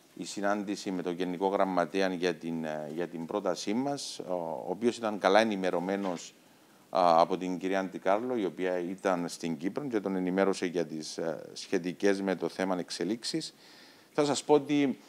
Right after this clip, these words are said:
είμαι ικανοποιημένος με όσα έχω ακούσει ως αντίδραση στην πρότασή μας, πέραν του ότι δείχνει την ετοιμότητά μας για επανέναρξη των συνομιλιών, από εκεί που διακόπηκαν στο Grand Montana. Το δεύτερο στοιχείο που αφορά καμία απολύτως συζήτηση εκτός του συμφωνημένου πλαισίου,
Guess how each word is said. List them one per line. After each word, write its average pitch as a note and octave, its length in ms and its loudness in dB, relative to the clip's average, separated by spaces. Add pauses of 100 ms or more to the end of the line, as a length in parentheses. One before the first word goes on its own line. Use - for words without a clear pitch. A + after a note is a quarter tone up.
(300)
είμαι B2+ 180 6
ικανοποιημένος A2 1200 8
με G2+ 200 2
όσα A2+ 260 6
έχω G#2 240 4
ακούσει A2 460 0
ως A2+ 160 2
αντίδραση G2+ 880 4 (500)
στην - 260 0
πρότασή G2+ 440 6
μας, D3+ 280 2
πέραν A2+ 280 4
του G#2 80 -2
ότι G#2+ 120 0
δείχνει G#2+ 280 -2
την G2 120 -6
ετοιμότητά G2+ 540 0
μας G#2+ 160 -2
για F#2+ 80 0
επανέναρξη F2+ 380 -2
των G2+ 100 -4
συνομιλιών, F2 560 -2
από A2 180 2
εκεί A#2 220 -2
που A2 140 -2
διακόπηκαν F#2+ 800 2 (380)
στο - 260 -4
Grand G#2 240 6
Montana. F2+ 460 -2 (680)
Το G#2+ 80 0
δεύτερο B2 380 4
στοιχείο A2+ 500 0
που G#2+ 120 6
αφορά G2+ 580 6
καμία G#2 400 4
απολύτως G2+ 360 -2
συζήτηση G2+ 460 -2
εκτός G#2 320 -4
του - 120 -12
συμφωνημένου G2+ 680 0
πλαισίου, F#2 640 0